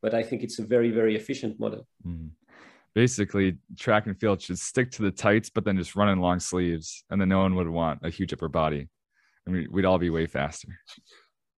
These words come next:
Speaker 1: Yeah, I know. It's, it's a, it's a, it's always been a, mis-, a kind of mystery, uh, uh, mysterious thing for me.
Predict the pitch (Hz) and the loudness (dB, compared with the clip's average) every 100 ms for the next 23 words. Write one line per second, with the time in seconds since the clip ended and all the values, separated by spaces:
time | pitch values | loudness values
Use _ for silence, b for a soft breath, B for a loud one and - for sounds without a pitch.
0 | _ _ _ _ 156 202 196 156 170 196 | _ _ _ _ 8 8 8 6 8 8
1 | 131 160 - - 165 185 170 160 - _ | 6 0 0 0 2 4 6 4 -2 _
2 | _ - 165 214 175 175 226 226 185 185 | _ -2 6 6 6 8 8 8 8 6
3 | 165 156 143 151 147 - _ - - 180 | 6 4 2 0 -2 -6 _ -6 2 6
4 | 175 147 160 - 185 175 - 135 131 127 | 6 6 4 6 6 6 4 2 2 0
5 | 127 131 143 175 165 127 - 147 143 117 | -2 -2 0 2 2 2 -2 -2 0 0
6 | 113 113 | 0 -2